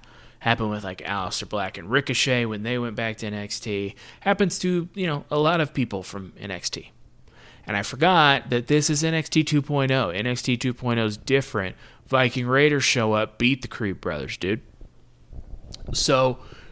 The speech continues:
Creed brothers put up a really good fight, really fun match. Actually, this might be my favorite match. I'm just, you know, I'm thinking. Um, you know, I,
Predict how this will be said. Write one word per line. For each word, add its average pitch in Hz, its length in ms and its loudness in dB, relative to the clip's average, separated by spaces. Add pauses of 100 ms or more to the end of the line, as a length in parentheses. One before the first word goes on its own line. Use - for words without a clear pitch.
Creed 196 280 8
brothers 170 500 2 (420)
put 170 240 2
up 170 160 2
a 165 60 2
really 151 260 6
good 135 160 2
fight, 117 380 0
really 160 420 10
fun 139 380 2
match. 95 420 0
Actually, 101 380 -2
this 131 180 -2
might 98 200 -10
be 92 140 -8
my - 60 -12
favorite 90 320 -8
match. - 260 -14
I'm 117 120 -12
just, - 360 -10
you 113 120 -8
know, 104 60 -6
I'm 104 80 -10
thinking. 101 460 -4 (1040)
Um, 127 540 4 (1800)
you 147 140 4
know, 147 260 -2 (320)
I, 123 160 0